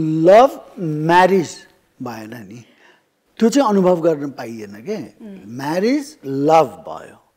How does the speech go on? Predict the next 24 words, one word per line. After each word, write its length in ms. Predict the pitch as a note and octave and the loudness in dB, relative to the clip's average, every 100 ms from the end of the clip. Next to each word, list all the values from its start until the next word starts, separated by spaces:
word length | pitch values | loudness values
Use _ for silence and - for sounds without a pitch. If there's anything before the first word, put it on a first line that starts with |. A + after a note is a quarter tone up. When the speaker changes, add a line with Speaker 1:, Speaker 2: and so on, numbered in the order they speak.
| _ _ _ | _ _ _
Speaker 1:
त्यो 120 | E3 | -6
जमानामा, 680 | C3 C#3 C#3+ C3+ G#2+ A#2+ F3+ _ _ _ _ _ | -4 -6 -8 -10 -14 -16 -18 _ _ _ _ _
होइन? 160 | A#2+ E3+ | -20 -18
अम्, 520 | - A#2+ A#2 G#2 F#2+ _ _ _ _ _ A#2+ | -18 -18 -18 -18 -20 _ _ _ _ _ -14
ज्यान 260 | C#3+ D3+ | -8 -4
गाई 100 | D#3 | -4
मान्दै 340 | D#3+ D#3 D#3+ F3 | -4 -6 -6 -4
नमान्ने, 560 | E3+ D#3+ D#3+ D#3+ F3 F3+ _ _ _ _ C3 | -4 -4 -6 -8 -12 -18 _ _ _ _ -8
बाहिर 200 | D3 D3+ | -6 -4
जानै 280 | D3+ D#3 | -4 -4
नदिने, 520 | F3+ D#3+ D3 D3+ F3+ E3 | -4 -6 -6 -8 -8 -8
अनि 140 | D3 | -10
के 160 | D3 C3+ | -10 -10
गर्ने? 320 | G2+ _ _ _ _ _ _ _ - | -10 _ _ _ _ _ _ _ -12
Speaker 2:
मलाई 200 | C#4 D#4+ | -8 -8
चाहिँ 200 | D#4 C#4+ | -6 -8
त्यस्तो 280 | B3 - G3+ | -10 -14 -16
छैन। 260 | F#3+ E3+ F3+ _ _ | -16 -18 -20 _ _
Speaker 1:
छैन? 280 | C3+ C#3 G#3+ _ - | -14 -14 -16 _ -8
Speaker 2:
किनभनेदेखि 640 | D#4 B3+ F3+ G3+ A#3+ A3+ C#4 _ _ A3+ | -8 -8 -12 -14 -14 -12 -14 _ _ -6
लभ 160 | C4 | -4
म्यारिज 380 | C#4 C#4 C#4 B3 | -4 -6 -6 -8
गरेको 440 | A#3+ A#3 A3+ A3+ | -8 -8 -10 -14
भए, 640 | F#3 E3+ E3 E3 A#3+ C#4+ | -16 -16 -18 -12 -10 -10